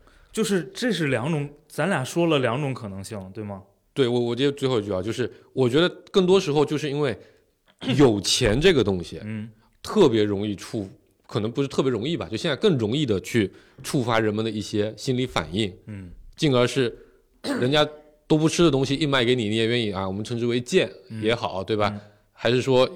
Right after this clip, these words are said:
Speaker 2: 一个人发了个视频，你就可以自称老奴啊，也是个贱。
Speaker 1: 嗯。嗯。
Speaker 2: 啊，在，在，在咱们过去看来的这种，这种行为，但我觉得他内心肯定是有某种诉求的。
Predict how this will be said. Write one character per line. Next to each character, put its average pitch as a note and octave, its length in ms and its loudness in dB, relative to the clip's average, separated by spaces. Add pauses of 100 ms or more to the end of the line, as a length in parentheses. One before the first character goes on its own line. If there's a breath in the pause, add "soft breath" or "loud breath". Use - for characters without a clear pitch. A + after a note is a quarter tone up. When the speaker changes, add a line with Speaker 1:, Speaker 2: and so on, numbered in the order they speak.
Speaker 2:
一 A#2+ 100 -6
个 C3+ 80 6
人 A#2+ 160 4
发 C3 200 4
了 B2+ 80 4
个 A#2+ 80 2
视 - 140 -4
频， A2+ 180 -2
你 G#2 80 -4
就 A2 100 -2
可 A2+ 80 0
以 A2+ 80 2
自 A#2+ 180 -4
称 B2+ 220 -2
老 F#2+ 160 0
奴 F#2+ 160 -4
啊， G#2 160 -2
也 G2 160 -2
是 C#3 80 0
个 C#3+ 100 2
贱。 C3+ 220 2 (200)
Speaker 1:
嗯。 A#2 160 -10
嗯。 - 260 -18
Speaker 2:
啊， G#2 80 -8
在， A#2 120 0
在， A#2 140 0
在 A#2+ 140 2
咱 G#2+ 100 2
们 A#2+ 80 -4
过 B2+ 160 -2
去 A2+ 100 -6
看 A2 200 -4
来 G2 100 -2
的 G2+ 100 -4
这 G#2 100 -6
种， F#2+ 140 -8 (100)
这 B2 100 -4
种 G#2 100 -4
行 G#2+ 140 -6
为， F#2+ 180 -4 (520 loud breath)
但 F#3+ 120 2
我 C#3 60 6
觉 D3 60 4
得 D3+ 40 2
他 F#3 60 2
内 F#3+ 140 2
心 F3 100 -2
肯 C3+ 100 -6
定 C#3+ 100 -4
是 D3 100 -2
有 A2+ 100 0
某 G#2+ 160 -2
种 G#2+ 320 -4
诉 B2+ 220 -4
求 F2 200 -6
的。 E2 180 -8